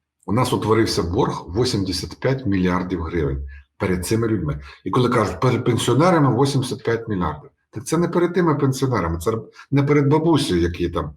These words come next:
мінімальна пенсія. Це у силовика, у прокурора, який не воює, на сто сорок тисяч силовиків, які отримують пенсію за вислугу років, і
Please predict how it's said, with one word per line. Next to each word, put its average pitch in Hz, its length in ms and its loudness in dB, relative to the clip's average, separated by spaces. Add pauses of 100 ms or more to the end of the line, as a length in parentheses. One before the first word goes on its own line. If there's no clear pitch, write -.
(200)
мінімальна 101 500 0
пенсія. 73 440 -12 (680)
Це 160 420 2
у 170 220 6
силовика, 143 1040 4 (800)
у - 80 -6
прокурора, 113 840 2 (1040)
який 110 240 0
не 170 120 4
воює, 139 720 2 (260)
на 117 140 0
сто - 160 -2
сорок 135 320 2
тисяч 120 260 -2
силовиків, 113 720 -2 (360)
які 107 200 -4
отримують 107 520 0
пенсію 147 580 -4
за 92 120 -2
вислугу 87 440 -4
років, 82 360 -8 (540)
і 110 220 -4